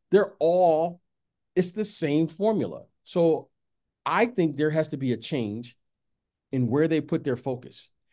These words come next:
And that, to me, will be the biggest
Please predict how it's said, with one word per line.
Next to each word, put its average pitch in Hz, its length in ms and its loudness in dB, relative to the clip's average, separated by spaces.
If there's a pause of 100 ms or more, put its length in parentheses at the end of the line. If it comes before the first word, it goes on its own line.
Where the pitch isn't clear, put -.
(200)
And 123 440 -2 (140)
that, 139 340 4
to 208 120 -4
me, 180 340 -6 (1300)
will 147 220 2
be 147 200 0
the 123 140 0
biggest 151 840 0